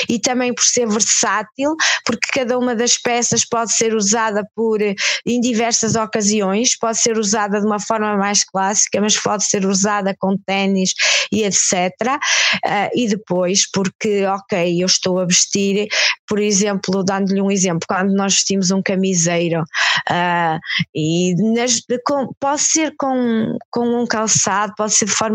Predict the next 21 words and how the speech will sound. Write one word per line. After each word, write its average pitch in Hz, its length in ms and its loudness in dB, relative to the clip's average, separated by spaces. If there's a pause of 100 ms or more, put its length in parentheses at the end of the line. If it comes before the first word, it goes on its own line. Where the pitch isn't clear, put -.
(120)
formal, 202 680 0
pode 208 160 0
ser - 160 2
com 208 220 0 (100)
ténis, 190 380 0 (480)
mas 220 180 2
carrega 240 560 0
todo 226 240 0
ali 226 260 2
um 220 80 2
simbolismo. 214 1200 2 (340)
Ah, 190 420 0 (300)
eu 170 160 0
estou, 208 640 0 (340)
ah, - 160 0 (100)
da 220 120 0
pintora 214 560 -2
em 220 100 0
si 233 580 0
também, 202 720 0
e, 185 380 0